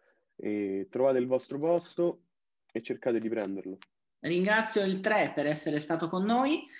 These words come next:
Speaker 2: eh,
Speaker 1: Grazie a
Speaker 2: ricordo
Speaker 1: te.
Speaker 2: il titolo del tuo album che è Ali, per chi non ha un posto in questo mondo,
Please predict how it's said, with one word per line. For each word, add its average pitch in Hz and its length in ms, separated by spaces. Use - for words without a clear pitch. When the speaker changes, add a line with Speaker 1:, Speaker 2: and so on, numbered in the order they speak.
Speaker 2:
eh, 143 100
Speaker 1:
Grazie 139 280
a 135 40
Speaker 2:
ricordo 202 300
Speaker 1:
te. 123 80
Speaker 2:
il 104 80
titolo 147 640
del 135 580
tuo 143 100
album 143 460
che 131 160
è 131 80
Ali, 170 480
per 123 160
chi 156 160
non 139 120
ha 135 60
un 127 160
posto - 240
in 123 100
questo 123 300
mondo, 254 500